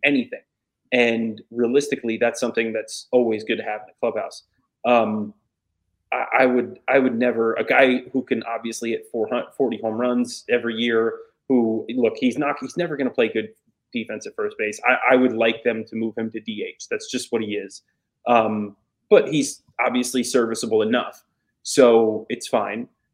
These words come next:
Um, but he's, he's evolved. He's become a better hitter. The guy I've watched all year this year is a better hitter than he was the year before. The guy I watched last year was a better hitter year than he was the year before that. Um, yes, his rookie year, he came up and hit fifty-something home runs.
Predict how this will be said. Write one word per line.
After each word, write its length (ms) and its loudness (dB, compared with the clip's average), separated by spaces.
Um, 600 4
but 120 8
he's, 240 -6
he's 400 -6
evolved. 540 -2
He's 160 -8
become 380 -6
a 40 -4
better 320 -2
hitter. 220 -4
The 80 2
guy 280 -4
I've 180 -6
watched 520 -4
all 220 0
year 240 -2
this 240 -6
year 280 -4
is 120 -4
a 40 4
better 320 4
hitter 200 4
than 120 -2
he 80 -2
was 180 -2
the 80 -12
year 100 -4
before. 380 -8
The 60 -10
guy 220 0
I 40 2
watched 300 0
last 260 -2
year 220 -4
was 140 -4
a 60 -2
better 320 2
hitter 220 0
year 300 -2
than 100 -2
he 120 -4
was 240 -4
the 80 -12
year 200 -2
before 220 -2
that. 260 -12
Um, 540 4
yes, 280 0
his 160 -4
rookie 240 -4
year, 140 -4
he 80 -6
came 200 -4
up 160 -6
and 80 -12
hit 160 -20
fifty-something 460 -10
home 160 -8
runs. 260 -16